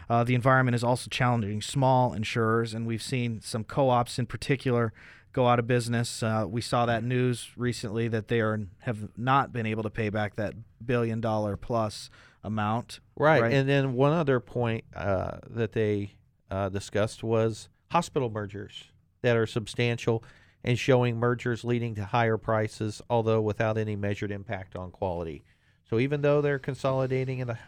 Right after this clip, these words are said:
Speaker 2: hospital industry, it doesn't affect quality.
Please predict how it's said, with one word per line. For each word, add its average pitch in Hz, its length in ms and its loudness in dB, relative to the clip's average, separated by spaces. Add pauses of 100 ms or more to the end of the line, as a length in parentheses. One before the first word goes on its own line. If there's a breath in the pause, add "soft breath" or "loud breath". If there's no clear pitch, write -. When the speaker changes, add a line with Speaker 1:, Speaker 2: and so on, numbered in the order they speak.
(180)
Speaker 2:
hospital 127 640 -6
industry, 107 580 -10 (760)
it 107 120 -2
doesn't 123 260 2
affect 101 300 -4
quality. - 560 -10